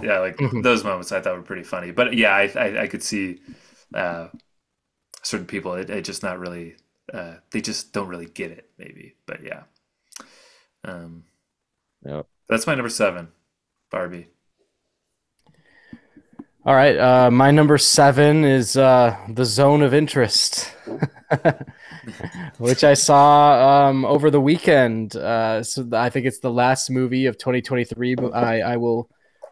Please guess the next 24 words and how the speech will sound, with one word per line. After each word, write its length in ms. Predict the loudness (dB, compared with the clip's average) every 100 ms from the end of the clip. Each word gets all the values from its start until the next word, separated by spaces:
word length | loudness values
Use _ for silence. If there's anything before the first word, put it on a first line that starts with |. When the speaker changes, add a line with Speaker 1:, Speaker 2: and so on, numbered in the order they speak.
| _ 0
Speaker 2:
watch. 380 | 4 6 4 4
I 120 | 6
watched 380 | 6 4 2 -2
before 280 | 2 4 4
I 60 |
set 300 | 2 0 0
this, 260 | -4 -2 0
uh, 240 | 2 2
list 500 | 2 0 -2 -6 -8
in 140 | -6 -4
stone. 640 | 0 2 4 4 0 -6 _ _ _ _ _ -2
Um, 640 | 2 6 6 4 0 -4 _ _ _ _ _ _ _ _ _ _ _ _ 2
uh, 200 | 4 6
but 140 | 6
yeah, 280 | 8 8 8
The 120 | 6
Zone 280 | 6 6 6
of 140 | 4
Interest 500 | 2 2 0 0 -2
is, 220 | -2 0
like, 380 | 2 2 2 -6 -6
an 120 | -4
insane, 880 | -2 -4 -2 0 2 2 0 -2
uh, 680 | -6 -8 -6 -4 -2 -4 -6